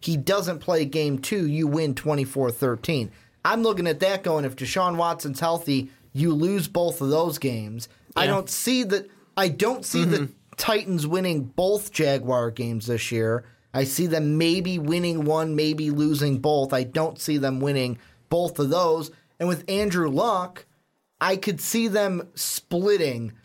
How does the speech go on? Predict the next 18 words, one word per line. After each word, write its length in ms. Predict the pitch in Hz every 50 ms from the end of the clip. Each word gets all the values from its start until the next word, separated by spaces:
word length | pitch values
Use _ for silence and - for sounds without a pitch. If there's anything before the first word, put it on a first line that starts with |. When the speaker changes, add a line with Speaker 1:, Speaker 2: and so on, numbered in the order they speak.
| _ _ _
Speaker 1:
with 340 | 127 139 170 175 170 - -
the 80 | 151
Colts. 440 | 143 - - 160 139 117 - - -
Like, 200 | 139 135 131 - -
three 300 | - 180 202 233 233 226
and 140 | 214 180
three. 260 | - 202 202 202 175 160
If 120 | 143 -
they 120 | 180 220
went 260 | 247 262 269 254 - -
three 260 | - 208 214 233 240
and 120 | 233 208 -
three 180 | 220 226 226 226
in 60 | 214
the 80 | 196
division 480 | 170 160 165 165 190 196 185 190 170 139
last 480 | 123 123 127 135 143 151 160 - - -
year, 360 | 190 196 196 202 202 202 202